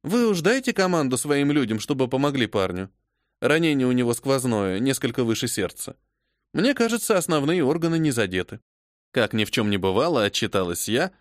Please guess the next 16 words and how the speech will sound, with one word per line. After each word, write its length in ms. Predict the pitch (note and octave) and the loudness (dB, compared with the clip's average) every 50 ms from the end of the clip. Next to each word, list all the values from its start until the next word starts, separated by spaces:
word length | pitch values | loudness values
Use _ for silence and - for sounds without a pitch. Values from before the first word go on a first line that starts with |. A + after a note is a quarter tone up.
| _ _ _ | _ _ _
заодно 420 | - F#2+ A#2+ A#2+ B2 C3 D#3+ A#3 C4 | -4 0 0 2 2 2 0 0 0
пояснив 560 | B3+ G#3 E3+ D3 C3+ - - F#3+ A3 G#3+ - | 2 2 2 2 0 0 0 0 0 0 0
собственные 580 | - E3 C#3 - - - A2+ G#2+ G2+ G2+ G2 G2 | 0 0 0 -2 -4 -4 -2 -2 0 0 0 0
действия 420 | F#2+ A#2 A#2+ A2 - - G#2 G2 | 0 0 0 0 -2 -4 -4 -4
для 120 | F2+ G#2 G#2 | -2 -2 -2
подруг, 440 | - G2 F#2 F#2 - A3+ - - - _ _ _ - | -2 -2 -2 0 -2 -4 -4 -8 -16 _ _ _ -4
в 120 | G#2 A2 | 0 0
результате 500 | C3 C#3+ C#3 E3+ F3+ - C4+ B3+ - A3+ | 2 2 2 0 0 0 0 0 0 0
которых 480 | - F3 - - E3 G#3+ A3 F3 - D#3 | 0 0 0 2 2 2 2 2 0 0
они 180 | C3+ C3+ C3 | 0 2 0
своей 440 | B2 - A#2+ A2+ A2+ A2 G2+ F#2+ F#2 | 0 0 0 0 2 2 0 0 0
одеждой 400 | F#2 F#2+ A#2 D#3 F3 C#3+ C#3+ C3 | 0 0 0 0 0 0 -2 -2
подметали 500 | - A#2+ F#2+ G2+ G2+ F#2+ - A2 A2+ A#2 | -2 -2 -2 -2 -2 0 0 0 2 2
асфальт 460 | G#2 F#2+ F#2 - - G#2+ G2+ F#2 - | 0 0 -2 -2 -2 -2 -2 -2 -4
у 20 | F#2 | -8
входа. 400 | - - - G2 F2 E2 D#2 | -8 -6 -6 -6 -4 -6 -8